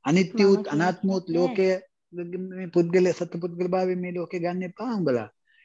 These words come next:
Speaker 1: ඒවා සත්පුද්ගල භාවයෙන් මාළුන්ක පුත් උඹ ගන්නාතුරු උඹ විඳින්නෙක් ඉන්නවා. උඹ නැති තැන මාළුන්ක පුත් උඹට විඳින්න දෙයක් නෑ. එහෙනම් උඹට චන්දරාගයක් හට ගන්නවද මේව කෙරේ? නෑ, නැතමයි ස්වාමීන් වහන්සේ.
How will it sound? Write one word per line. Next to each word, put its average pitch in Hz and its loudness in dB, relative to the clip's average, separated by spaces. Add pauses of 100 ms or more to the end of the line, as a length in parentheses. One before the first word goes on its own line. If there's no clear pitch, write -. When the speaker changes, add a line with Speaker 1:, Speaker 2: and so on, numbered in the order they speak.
(160)
Speaker 1:
ඒවා 165 2
සත්පුද්ගල 170 -8
භාවයෙන් 175 -4
මාළුන්ක 175 -4
පුත් 175 -10
උඹ 180 -4
ගන්නාතුරු 175 -2 (280)
උඹ 175 -6
විඳින්නෙක් 202 -2
ඉන්නවා. 180 -2 (1000)
උඹ 156 0
නැති 160 0
තැන 208 -4 (400)
මාළුන්ක 185 -4
පුත් 196 -6
උඹට 196 -4
විඳින්න 196 -4
දෙයක් 196 -4
නෑ. 185 -4
එහෙනම් 185 -2
උඹට 185 -4
චන්දරාගයක් 190 -4
හට 190 -10
ගන්නවද 247 -2
මේව 175 -4
කෙරේ? 117 -10 (280)
නෑ, 165 -4
නැතමයි 202 2
ස්වාමීන් 214 -2
වහන්සේ. 123 -8